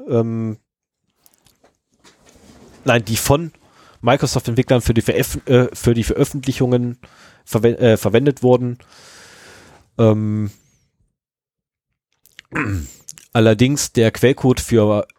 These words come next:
Windows selber oder für Desktop-Software von Microsoft oder Microsoft Office sei angeblich nicht abhandengekommen. Ähm, da wartet man noch. Und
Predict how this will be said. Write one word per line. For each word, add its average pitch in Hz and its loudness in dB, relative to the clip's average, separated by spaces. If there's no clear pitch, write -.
Windows 127 0
selber 165 0
oder 135 2
für 120 0
Desktop-Software 131 0
von 120 -4
Microsoft - -2
oder 151 4
Microsoft 117 -2
Office 131 0
sei 113 0
angeblich 113 -2
nicht - -6
abhandengekommen. 95 -2
Ähm, 107 0
da 104 0
wartet 120 0
man 90 0
noch. 123 0
Und 120 0